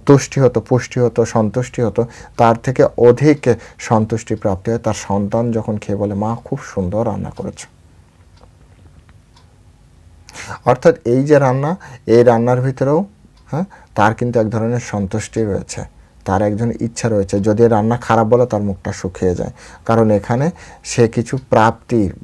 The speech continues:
সূক্ষ্ম দৃষ্টিতে দেখতে হবে, সূক্ষ্মাতি সূক্ষ্ম বিচার করার অভ্যাস করতে হবে,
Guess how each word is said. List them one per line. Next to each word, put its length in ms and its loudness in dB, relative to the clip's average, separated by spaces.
সূক্ষ্ম 680 4
দৃষ্টিতে 540 0
দেখতে 300 -4
হবে, 240 -4
সূক্ষ্মাতি 600 -6
সূক্ষ্ম 360 -6
বিচার 400 0
করার 280 2
অভ্যাস 400 -2
করতে 340 -8
হবে, 220 -8